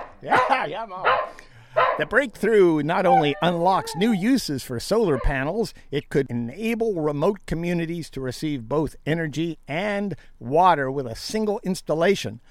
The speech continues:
No additional infrastructure required. The scientist used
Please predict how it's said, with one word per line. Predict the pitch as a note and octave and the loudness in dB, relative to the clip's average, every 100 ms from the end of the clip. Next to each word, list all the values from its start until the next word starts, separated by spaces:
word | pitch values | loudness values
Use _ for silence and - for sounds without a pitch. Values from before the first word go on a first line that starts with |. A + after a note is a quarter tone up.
| - | -14
No | A#2 C3+ F3+ | -4 0 0
additional | F#3 E3 - E3 E3+ | 0 -2 -4 -4 -2
infrastructure | - F#3+ - B2+ - B2 - C3+ C3+ | -2 -4 -4 -10 -6 -8 -4 -4 -2
required. | C#3+ - - D3 E3+ C3+ A2 A2 - - - G5 - - - - | -4 -6 -4 -2 -2 -2 -4 -12 -18 -20 -10 -6 -6 -8 -16 -14
The | B2+ B2 | -10 -4
scientist | A#3 B3 A3 G#3 F3+ | -2 -2 -2 -4 -4
used | D#3+ C#3 A2+ | -4 -4 -6